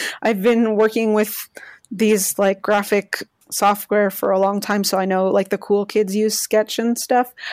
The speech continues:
I found Sketch's output settings for S V G to be less than optimal. So I,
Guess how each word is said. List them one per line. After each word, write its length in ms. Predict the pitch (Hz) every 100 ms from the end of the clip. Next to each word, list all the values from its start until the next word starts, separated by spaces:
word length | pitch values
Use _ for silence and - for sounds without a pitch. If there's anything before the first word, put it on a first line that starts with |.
| -
I 140 | 233
found 280 | 247 277 285
Sketch's 480 | 277 233 220 240 202
output 400 | - 185 214 214
settings 400 | - 202 208 202
for 200 | - 202
S 180 | 190 -
V 180 | 202
G 220 | 185 196 196
to 80 |
be 320 | 180 180 180 190 - _
less 380 | 202 196 202 -
than 160 | - 202
optimal. 600 | - 190 - 208 208 208 - - -
So 540 | - - 196 190 190 - -
I, 500 | 175 185 190 196 196